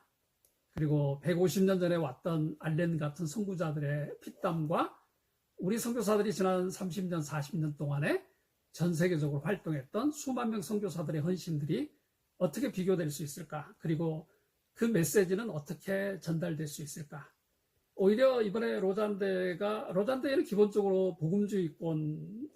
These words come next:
회의지 않습니까? 그리고 선교에 대한 강조는 그럼에도 불구하고 굉장히 많이 강화시키고 있죠. 어, 제가 아마, 저는 뭐 시골에서 농사짓기 때문에 그 현장은 잘 모르지만 제 좀 더 큰 바람이 있었더라면은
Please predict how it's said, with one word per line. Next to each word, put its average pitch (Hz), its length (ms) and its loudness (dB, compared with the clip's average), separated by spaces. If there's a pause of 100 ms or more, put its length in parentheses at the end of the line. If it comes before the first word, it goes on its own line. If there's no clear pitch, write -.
(100)
회의지 185 300 0
않습니까? 143 680 -6 (560)
그리고 156 640 0 (320)
선교에 233 400 4
대한 175 260 0
강조는 151 500 0
그럼에도 156 400 2
불구하고 143 460 -6
굉장히 156 380 0
많이 151 200 -2
강화시키고 151 600 -2
있죠. 302 360 -4 (720)
어, 170 220 -2
제가 226 440 4
아마, 202 640 2 (140)
저는 202 240 0
뭐 185 300 2
시골에서 190 400 2
농사짓기 156 540 0
때문에 156 280 -2
그 165 100 -6
현장은 180 400 -2
잘 160 140 -2
모르지만 147 640 -4 (1000)
제 233 560 4 (300)
좀 190 180 0
더 220 120 2
큰 311 200 2
바람이 202 320 2
있었더라면은 165 800 -2